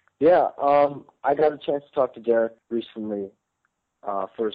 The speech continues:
story. Uh, mostly I wanted to talk about, you know, he signed with the, with the Thunder in, in twenty twelve.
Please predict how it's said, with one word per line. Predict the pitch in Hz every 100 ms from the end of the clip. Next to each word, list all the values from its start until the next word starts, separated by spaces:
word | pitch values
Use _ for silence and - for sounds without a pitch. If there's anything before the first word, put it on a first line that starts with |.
| -
story. | - 113 113 107 101 98 92 _ 151
Uh, | 151 95
mostly | 92 123 147 - 160 127
I |
wanted | 131 120 120
to | 113
talk | 117 101 -
about, | 107 101 95
you | 123
know, | 110 98 - _ _ _ _ _ _ -
he | 143 143
signed | 175 151
with | 135 -
the, | 127 110 - -
with | 117 117
the | 110
Thunder | 120 113 110
in, | 107 _ -
in | 107 101
twenty | - 104 98 -
twelve. | 104 101 98